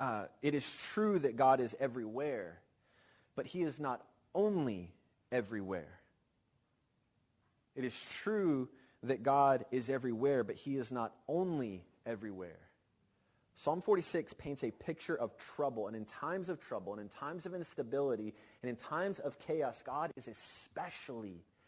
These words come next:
with his people. And that's why this idea, I think, is repeated over and over and over again in this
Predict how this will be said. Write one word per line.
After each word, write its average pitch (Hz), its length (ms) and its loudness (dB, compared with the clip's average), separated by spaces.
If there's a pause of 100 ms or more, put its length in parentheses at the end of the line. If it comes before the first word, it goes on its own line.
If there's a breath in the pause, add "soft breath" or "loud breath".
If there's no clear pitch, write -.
(320 soft breath)
with 139 360 0
his 117 380 -4 (200)
people. - 380 -14 (3000 soft breath)
And 123 160 0
that's 156 320 2
why 139 140 8
this 127 180 -2
idea, 98 500 -6
I - 20 -12
think, 113 220 -14
is 107 140 -12
repeated 107 420 -12 (100)
over 131 360 -8
and 104 100 -8
over 101 220 -6
and 98 80 -8
over 104 240 -6
again 92 280 -10
in 92 220 -10
this 87 180 -10